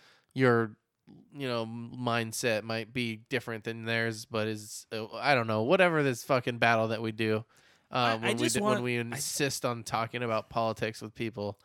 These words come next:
Speaker 2: I just kinda want people
Speaker 1: Um,
Speaker 2: to fucking, like, just, look, dude, snap out of it. Like,
Speaker 1: But
Speaker 2: if
Speaker 1: that's happening, like, like you, like, uh, he, he was saying with the thirty-three percent, it's happening kinda like how you said, like, "Oh, there's Republicans now." Like, "Oh, people," so-, some people are like, "Oh, they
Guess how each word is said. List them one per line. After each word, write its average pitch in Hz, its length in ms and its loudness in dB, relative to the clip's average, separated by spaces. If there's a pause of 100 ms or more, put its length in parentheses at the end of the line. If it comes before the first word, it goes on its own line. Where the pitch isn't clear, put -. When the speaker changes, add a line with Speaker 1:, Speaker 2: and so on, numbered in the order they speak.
(100)
Speaker 2:
I - 20 -14
just 151 260 -8
kinda 202 200 -4
want 127 280 -2
people 117 180 -2
Speaker 1:
Um, 151 80 -6
Speaker 2:
to 131 60 -8
fucking, 127 460 -10
like, 107 300 -12
just, - 340 -12 (180)
look, 180 220 -8
dude, 123 280 -8 (100)
snap 175 340 -10
out 147 160 -6
of 110 100 -10
it. 95 200 -12
Like, 107 180 -8 (160)
Speaker 1:
But 151 120 4
Speaker 2:
if 151 40 -2
Speaker 1:
that's 175 220 2
happening, 196 480 0
like, 160 240 -2
like 151 240 0
you, 143 140 -6
like, 135 280 0
uh, 127 140 -6
he, 143 240 -4
he 120 300 -6
was 120 100 -6
saying 165 180 -2
with 127 120 -6
the 120 80 -10
thirty-three 131 440 -2
percent, 127 400 -4
it's 120 160 -8
happening 143 380 -6
kinda 131 240 0
like 120 160 -6
how 117 80 -4
you 113 100 -4
said, 120 220 -4
like, 110 120 -6
"Oh, 117 220 -8
there's 110 220 -6
Republicans 110 520 -8
now." 113 280 -2
Like, 110 200 -4
"Oh, 117 140 0
people," 120 380 -4
so-, - 100 -6 (320)
some 175 180 2
people 196 240 0
are 160 60 4
like, 135 280 2
"Oh, 131 280 2
they 117 440 0